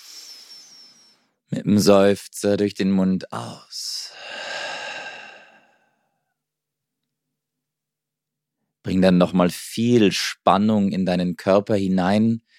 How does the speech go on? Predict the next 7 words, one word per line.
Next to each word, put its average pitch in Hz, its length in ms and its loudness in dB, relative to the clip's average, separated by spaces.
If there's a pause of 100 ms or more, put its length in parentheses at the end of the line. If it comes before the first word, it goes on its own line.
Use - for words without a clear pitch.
(280)
bevor 135 380 0
wir 113 100 4
ganz - 460 0
in 101 180 0
die 101 220 0
Entspannung 101 1080 4
hineinsinken. 92 1200 0